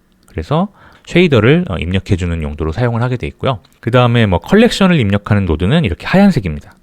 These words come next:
그다음에 이미지를 주고받는 소켓은 이렇게 어두운 보라색으로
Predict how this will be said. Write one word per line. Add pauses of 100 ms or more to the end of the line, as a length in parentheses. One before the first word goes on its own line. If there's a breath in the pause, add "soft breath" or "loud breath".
그다음에
이미지를
주고받는
소켓은
이렇게
어두운
보라색으로